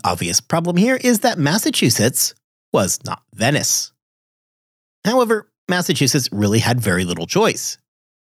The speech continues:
They had no silver in which to secure the paper money. Furthermore, they couldn't turn to the old standby of land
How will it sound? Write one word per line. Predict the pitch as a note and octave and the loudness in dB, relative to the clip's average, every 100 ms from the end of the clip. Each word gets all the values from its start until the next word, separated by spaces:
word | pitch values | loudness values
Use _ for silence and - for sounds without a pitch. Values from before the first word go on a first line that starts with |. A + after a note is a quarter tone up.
| _ _ _ - | _ _ _ -4
They | F#2 - | -4 -2
had | - D#3+ | -2 0
no | F#3+ G#2+ | 0 0
silver | G#2+ F#2 F2 | 0 -2 -2
in | G2 | -2
which | G2+ - | -4 -4
to | G#2+ | -2
secure | - - G2+ | -2 -2 -4
the | F#2 | -2
paper | F#2+ F#2 | -4 -2
money. | F2+ F2 - _ _ _ _ _ _ _ _ | -4 -6 -8 _ _ _ _ _ _ _ _
Furthermore, | A2 F#2 F2+ C3+ F3 _ _ _ | -4 -2 -2 -2 -4 _ _ _
they | G#2 | -4
couldn't | - A2 F#2+ E2+ | 0 -2 -2 -2
turn | C3+ A#2+ | 0 2
to | B2+ | 0
the | A2+ G#2 | 0 -2
old | G2+ G2 | -4 -4
standby | - G#3+ G#3 F#3+ G3 G#3 | -2 0 2 2 0 0
of | - G3 A#2 | -4 -6 -2
land | A3 B3 B3 | 2 2 0